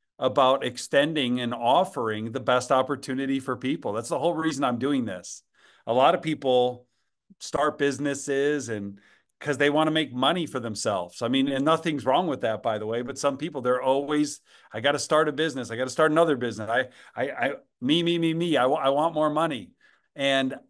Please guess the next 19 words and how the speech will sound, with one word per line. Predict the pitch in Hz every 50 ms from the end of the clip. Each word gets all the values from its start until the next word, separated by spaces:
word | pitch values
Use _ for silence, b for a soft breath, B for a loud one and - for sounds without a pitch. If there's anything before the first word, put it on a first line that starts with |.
| _ _
I | - 127 170 196 196 165 143 139 147 156 147 -
had | - - 160 208 208
enough | 185 151 131 120 113 110 -
money. | 113 117 113 113 110 113 123 147 147 - - _ _ _ _ _ _ _ _ _ _
And | - 139 135 135 135 135
in | - - 170 185 185
my | 170 160 156 151 147 139 139 135 123 - - _ _ _ _ _ _ _ _ _ _
third | - 165 175 180 170 165
or | 156
fourth | 131 - 156 156 151 135 139
attempt | 139 131 135 156 151 156 147 - -
at | 147 127 120
retirement, | 117 110 110 - 135 170 226 233 160 120 110 107 107 120 147 - - - _ _ _ _ _ _ _ _ _ _ _ _ _ _ _ _ _ -
I | 143 151
thought | 147 - 175 185 208 196
about | 156 147 143
all | 139 139 151 160
the | 151 131
people | - - 175 185 185 - 135 127 123 123 120 123 123 120